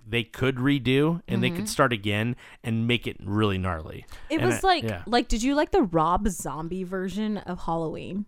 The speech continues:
Speaker 1: I
Speaker 2: The
Speaker 1: watched
Speaker 2: first
Speaker 1: the
Speaker 2: one.
Speaker 1: first one, and I thought it was an interesting take on Halloween.
Speaker 2: Same.
Speaker 1: I didn't love it, but I didn't hate it.
Speaker 2: Exactly.
Speaker 1: I just was kind of indifferent to it. I was like, "Well, that wasn't bad, but
Speaker 2: But
Speaker 1: it
Speaker 2: then
Speaker 1: wasn't."
Speaker 2: did you see the second one?
Speaker 1: No,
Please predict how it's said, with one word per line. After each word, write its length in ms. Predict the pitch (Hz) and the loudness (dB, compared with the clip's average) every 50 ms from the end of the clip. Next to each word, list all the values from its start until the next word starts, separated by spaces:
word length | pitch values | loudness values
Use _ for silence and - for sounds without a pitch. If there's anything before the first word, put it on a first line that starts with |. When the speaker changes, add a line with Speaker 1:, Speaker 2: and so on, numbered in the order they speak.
| - - - | -6 0 2
Speaker 1:
I 560 | 113 117 120 131 151 156 156 156 139 120 110 110 | 4 4 6 4 4 4 4 2 0 0 2 6
Speaker 2:
The 100 | 247 247 | 8 8
Speaker 1:
watched 120 | 131 - | 8 10
Speaker 2:
first 360 | 240 254 254 247 - - - - - | 10 10 10 10 6 2 0 -2 0
Speaker 1:
the 40 | 165 | 2
Speaker 2:
one. 140 | 123 143 135 | 4 4 4
Speaker 1:
first 400 | - - - 139 151 147 - - | 4 4 4 4 4 4 4 2
one, 240 | 151 156 160 165 - | 2 4 4 2 2
and 200 | - - 127 127 | 0 -2 0 0
I 120 | 127 127 | 2 0
thought 340 | 117 - - - 135 131 147 | 0 -2 2 4 8 8 8
it 60 | 156 | 8
was 220 | 151 147 147 120 120 | 6 4 2 0 -2
an 100 | 127 - - | -4 -6 -6
interesting 580 | - 135 127 - - 131 120 - - 113 101 92 - | -6 -6 -6 -4 -6 -8 -6 -6 -6 -6 -6 -6 -8
take 260 | - - 113 117 110 | -6 -4 -4 -2 0
on 140 | - 147 143 | 0 0 2
Halloween. 420 | 139 151 156 160 165 170 175 190 202 | 2 2 2 2 2 2 2 0 0
Speaker 2:
Same. 280 | 247 330 370 339 202 156 - - - - _ - | -2 -2 -4 -4 -6 -8 -12 -18 -20 -18 _ 0
Speaker 1:
I 120 | - 123 127 | 0 0 0
didn't 500 | 120 101 - - 151 160 165 170 - - - - - | 0 -2 0 2 4 4 4 2 -2 -6 -12 -16 -12
love 340 | - 92 92 101 120 131 143 | -10 -6 -2 0 0 2 4
it, 220 | 180 185 - - - | 4 2 2 0 -6
but 200 | 113 107 135 120 | -6 0 2 4
I 100 | 120 113 | 4 4
didn't 320 | 104 98 120 123 117 - | 2 2 0 0 0 -2
hate 320 | - - - - 110 104 - | -6 -8 -6 -6 -6 -6 -6
it. 140 | - - - _ - - | -8 -16 -20 _ -20 -16
Speaker 2:
Exactly. 400 | 214 196 185 - 220 208 208 127 | -14 -10 -6 -4 0 4 6 6
Speaker 1:
I 60 | 135 | 6
just 260 | 131 143 170 165 - | 6 4 2 2 2
was 200 | 175 180 165 - | 2 0 0 0
kind 240 | - - 156 156 156 | 2 2 4 4 4
of 80 | 151 131 | 4 2
indifferent 420 | 143 123 107 139 123 120 113 - | 2 0 0 -2 -2 -2 -2 -4
to 100 | - 113 | -2 -2
it. 40 | 110 | 0
I 60 | 113 | 0
was 140 | 117 120 110 | 0 0 0
like, 200 | 131 120 - - | -2 -2 -2 -2
"Well, 80 | 151 | -2
that 100 | 160 180 | 0 2
wasn't 300 | 202 220 202 254 233 143 - _ _ _ | 2 2 2 0 -2 -2 -4 _ _ _
bad, 520 | - 117 104 127 143 135 113 104 104 101 101 | -2 2 6 6 8 8 6 4 2 0 0
but 100 | - 120 | 2 2
Speaker 2:
But 40 | - | 4
Speaker 1:
it 60 | 120 - | 4 2
Speaker 2:
then 120 | - - | 4 4
Speaker 1:
wasn't." 200 | 151 151 330 285 | 6 6 6 4
Speaker 2:
did 80 | 277 294 | 2 2
you 60 | 269 | 2
see 180 | - - 320 | 2 2 2
the 100 | 269 208 | 2 2
second 420 | 165 - - - 170 - 247 233 269 | 0 -2 -4 -6 -6 -6 -6 -6 -4
one? 240 | 302 320 339 339 - | -4 -4 -2 -2 -2
Speaker 1:
No, 300 | 107 104 95 87 82 | -4 -4 -4 -6 -8